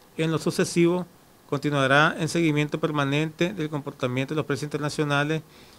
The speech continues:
y resto de variables que forman el precio de los combustibles, y se tomarán las acciones y medidas correspondientes que permitan mitigar el impacto del incremento de estos precios en la economía de las familias nicaragüenses.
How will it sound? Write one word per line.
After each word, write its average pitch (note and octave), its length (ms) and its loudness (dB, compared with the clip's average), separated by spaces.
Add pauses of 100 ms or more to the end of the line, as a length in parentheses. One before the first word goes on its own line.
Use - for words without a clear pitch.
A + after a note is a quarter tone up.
(120)
y E3 80 -2
resto D#3 320 2
de F3 60 6
variables D#3 360 4
que C#3+ 140 -2
forman D#3 440 -2 (300)
el C3+ 100 -4
precio C3 220 -4
de D3 40 -6
los C3+ 100 -4
combustibles, D3 640 2 (580)
y - 60 -8
se D#3 100 -4
tomarán E3+ 580 4
las C#3 100 2
acciones D3 400 0
y E3 60 4
medidas D3+ 340 2
correspondientes D#3 880 0 (540)
que D#3 120 0
permitan E3+ 600 2
mitigar E3+ 560 2 (380)
el D3 140 0
impacto C#3+ 380 2
del E3 80 4
incremento D3+ 500 2
de D#3 80 4
estos C#3+ 180 0
precios D#3+ 520 0 (100)
en E3 140 -2
la E3+ 40 0
economía D#3 640 0
de D3 160 -10
las C3+ 100 -4
familias C3+ 240 -4
nicaragüenses. B2 720 -2